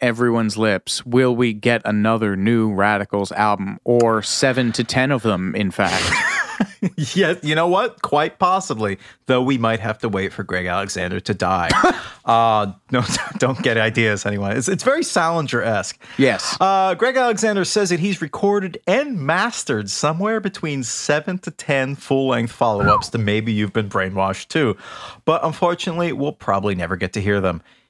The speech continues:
Speaker 2: He quotes the poet laureate Sting, "Music is its own reward," before adding, "In that context, it's been its own reward for me. I still scheme sometimes about the idea of maybe putting records out.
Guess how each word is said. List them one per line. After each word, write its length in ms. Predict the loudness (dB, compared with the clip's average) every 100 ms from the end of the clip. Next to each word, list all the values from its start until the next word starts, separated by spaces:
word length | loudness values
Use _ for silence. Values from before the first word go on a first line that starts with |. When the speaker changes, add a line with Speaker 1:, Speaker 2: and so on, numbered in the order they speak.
| _ _
Speaker 2:
He 140 | -6 -2
quotes 320 | 0 -2 -4
the 60 |
poet 300 | -2 0 2
laureate 380 | 2 2 0 -2
Sting, 640 | -4 0 0 2 0 -4 -8 -4
"Music 520 | 0 2 2 -2 0
is 160 | 0 0
its 160 | 0 0
own 320 | 0 0 0
reward," 680 | -2 2 2 2 -2 -6 -10 -12
before 360 | -2 0 2
adding, 460 | 2 2 2 0 -4 -8 -14 -2
"In 80 | 0
that 180 | 0 0
context, 560 | -2 0 -2 -2 -4 -6
it's 140 | -4
been 160 | -2 0
its 140 | 0
own 200 | 0 0
reward 380 | -2 0 -2 -2
for 120 | -8
me. 280 | -6 -6 -8 -16 -20 -2 0
I 80 |
still 260 | 0 0 -2
scheme 400 | -2 0 0 2
sometimes 500 | 0 0 0 0 0
about 180 | 0 0
the 120 | 2
idea 360 | 0 2 2 0
of 140 | -2
maybe 280 | -2 -2 -2
putting 300 | -2 -2 -2
records 380 | -4 -4 -6 -2
out. 280 | 0 0